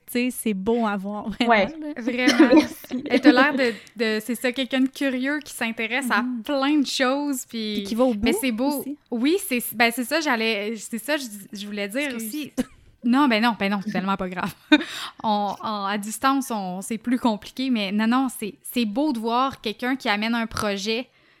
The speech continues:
Speaker 3: de, d'une idée à le concrétiser. Puis, tu sais, je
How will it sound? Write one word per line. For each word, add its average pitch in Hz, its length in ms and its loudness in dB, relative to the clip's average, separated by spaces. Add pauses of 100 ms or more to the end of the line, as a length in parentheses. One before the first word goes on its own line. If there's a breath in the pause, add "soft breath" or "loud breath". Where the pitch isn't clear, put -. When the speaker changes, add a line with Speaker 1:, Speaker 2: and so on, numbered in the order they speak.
(160 soft breath)
Speaker 3:
de, 214 380 0
d'une 220 240 2
idée 233 400 0 (100)
à 233 260 4 (240)
le 220 200 -6
concrétiser. 240 880 -4 (520 loud breath)
Puis, 214 340 -4 (340)
tu - 60 -18
sais, 247 280 0
je - 140 -8